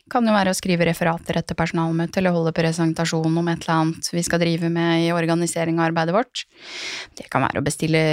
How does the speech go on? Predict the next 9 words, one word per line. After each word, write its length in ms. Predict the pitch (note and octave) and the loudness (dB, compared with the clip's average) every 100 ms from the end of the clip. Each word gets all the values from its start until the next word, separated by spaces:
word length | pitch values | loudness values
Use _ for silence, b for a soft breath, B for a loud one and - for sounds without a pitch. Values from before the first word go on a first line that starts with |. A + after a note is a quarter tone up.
| D#3 D#3 | 2 0
dopapir. 480 | D#3+ A3 - B4+ - - B B B | 0 0 0 -2 -4 -20 B B B
Det 140 | A3 | 0
kan 120 | F#3+ F#3 | 2 2
være 160 | E3+ | 2
å 60 | F3+ | 0
bestille 500 | E3+ - D#3+ D#3+ E3 - | -2 -2 0 2 2 2
egg 260 | B3 D#4 - | 2 0 -2
fra 160 | - | 0
kjøkkenet. 480 | G#3+ A3 C4+ C#4+ C#5+ | 0 0 -4 -6 -8